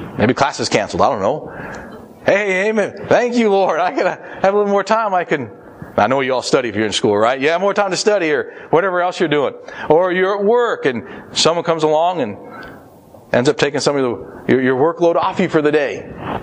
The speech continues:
Or says, "Hey, you know what? Uh, you can take half day off." Wh-, whatever the blessing is,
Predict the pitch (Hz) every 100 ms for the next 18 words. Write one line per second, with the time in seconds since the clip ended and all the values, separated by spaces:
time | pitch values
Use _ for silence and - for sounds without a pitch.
0 | - - - - - - - - 113 139
1 | 123 143 151 139 143 151 - 117 120 160
2 | 143 127 131 139 127 110 143 - - -
3 | 214 226 247 240 226 180 196 214 - 196
4 | 165 185 190 120 - - -